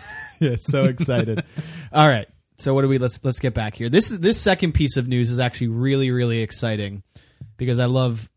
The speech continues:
everything about it. So it would appear that Telltale's next game is going to be Marvel's Guardian of the Galaxy.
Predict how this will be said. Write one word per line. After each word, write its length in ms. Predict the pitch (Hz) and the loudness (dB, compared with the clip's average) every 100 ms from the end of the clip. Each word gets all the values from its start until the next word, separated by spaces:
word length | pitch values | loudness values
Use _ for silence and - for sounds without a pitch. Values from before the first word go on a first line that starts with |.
| - | -2
everything 420 | 139 131 127 127 | 0 0 0 -2
about 320 | 117 110 107 | 0 0 0
it. 140 | 101 - - | -2 -8 -4
So 360 | - 131 123 113 - - - | 2 4 4 0 -10 -18 -2
it 140 | 180 | 2
would 80 | 190 | 4
appear 560 | 190 - 185 147 139 131 | 4 2 4 4 4 2
that 300 | 127 127 - | 0 -2 -2
Telltale's 580 | 147 139 139 135 131 | -2 0 0 0 0
next 520 | 120 123 135 - - 127 | -2 -2 -4 -4 -10 -4
game 520 | 131 120 113 107 101 - _ _ | -2 0 -2 -6 -10 -14 _ _
is 140 | 127 110 | -6 -2
going 320 | 131 123 117 | -2 -2 -6
to 140 | - | -6
be 420 | 110 113 110 110 - | -2 -2 -2 -6 -10
Marvel's 640 | - 123 120 113 113 110 113 | -8 -4 -2 -2 -2 -4 -8
Guardian 480 | 113 113 107 107 | -8 -8 -6 -8
of 80 | 104 | -8
the 80 | 101 | -8
Galaxy. 600 | 101 95 95 - 85 90 | -8 -10 -10 -12 -14 -16